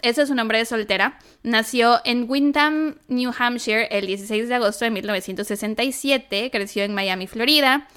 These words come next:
Después, cuando tenía como trece o catorce años, su familia se mudó a Derry,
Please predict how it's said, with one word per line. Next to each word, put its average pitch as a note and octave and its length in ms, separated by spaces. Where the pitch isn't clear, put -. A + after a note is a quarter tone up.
Después, A#3 480
cuando C4 180
tenía G#3 260
como G#3+ 180
trece B3+ 420
o B3 60
catorce A3+ 400
años, A3 340
su G#3+ 100
familia G3 380
se G#3+ 100
mudó F#3+ 320
a G3+ 120
Derry, B3+ 720